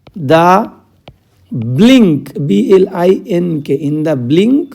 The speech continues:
of an eye, appropriate phrase, মানে একদম চোখের পলক ফেলার মধ্যে,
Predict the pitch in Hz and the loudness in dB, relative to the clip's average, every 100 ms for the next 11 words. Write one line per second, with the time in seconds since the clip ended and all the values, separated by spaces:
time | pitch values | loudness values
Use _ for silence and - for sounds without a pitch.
0 | - _ - 165 196 147 117 - _ _ | -20 _ -4 2 2 0 -4 -10 _ _
1 | _ _ _ _ _ - 170 202 254 294 | _ _ _ _ _ -6 -2 0 -2 -4
2 | - _ _ _ 175 151 131 113 - - | -12 _ _ _ -8 -6 -4 -6 -10 -8
3 | 151 147 180 - 170 120 - 151 120 131 | -8 -2 -2 2 0 0 -4 -6 -4 -4
4 | 147 269 240 285 220 - 180 226 233 - | -2 0 0 -2 -4 -2 0 2 0 2
5 | 185 220 - 170 175 147 127 120 | 2 2 -2 -4 -2 -2 -2 -4